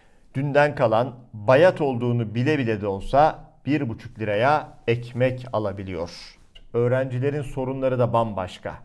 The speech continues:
Evet, genel Türkiye'de ekonomik kriz var ama bir de üzerine konuşmamız gereken belki en önemli kesim, ülkenin geleceği olan gençler, öğrenciler. Okumaya çalışıyorlar,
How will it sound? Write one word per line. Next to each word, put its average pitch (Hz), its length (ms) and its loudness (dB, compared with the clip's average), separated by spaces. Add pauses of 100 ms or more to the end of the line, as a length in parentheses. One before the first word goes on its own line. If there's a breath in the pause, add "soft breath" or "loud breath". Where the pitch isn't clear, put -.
(540 soft breath)
Evet, 117 280 -6
genel 113 360 2
Türkiye'de 120 460 -4
ekonomik 113 480 -4
kriz 113 300 -4
var 160 180 2 (120)
ama 123 500 -2
bir 127 300 -4
de 131 360 2 (160)
üzerine 131 440 0
konuşmamız 127 600 -4
gereken 117 480 0
belki 117 360 -2
en 151 140 4
önemli 101 420 -2
kesim, 95 500 -14
ülkenin 127 480 -4
geleceği 123 520 2
olan 156 420 2 (220)
gençler, 113 640 -2 (280 loud breath)
öğrenciler. 117 880 2 (680 soft breath)
Okumaya 175 520 4
çalışıyorlar, 120 1000 0